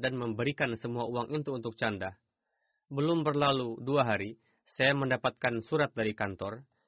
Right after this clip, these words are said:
yang menyatakan bahwa semua biaya operasi akan ditanggung oleh kantor dan saya bisa berobat kemanapun saya inginkan. Hal ini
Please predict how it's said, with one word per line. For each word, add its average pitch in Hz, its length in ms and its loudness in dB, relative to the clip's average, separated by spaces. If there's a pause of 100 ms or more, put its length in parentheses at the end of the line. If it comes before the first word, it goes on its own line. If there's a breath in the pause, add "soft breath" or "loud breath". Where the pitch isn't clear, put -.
yang 135 200 2
menyatakan 120 520 0
bahwa 101 480 -2
semua 143 400 -2
biaya 117 400 0
operasi 120 600 -4
akan 135 280 -2
ditanggung 127 480 0
oleh 107 160 -2
kantor 101 480 -4 (340 soft breath)
dan 131 180 0
saya 135 300 2
bisa 117 240 -2
berobat 120 460 -2 (180)
kemanapun 143 540 -2
saya 113 180 2
inginkan. 107 560 -4 (560)
Hal 127 240 2
ini 139 480 -2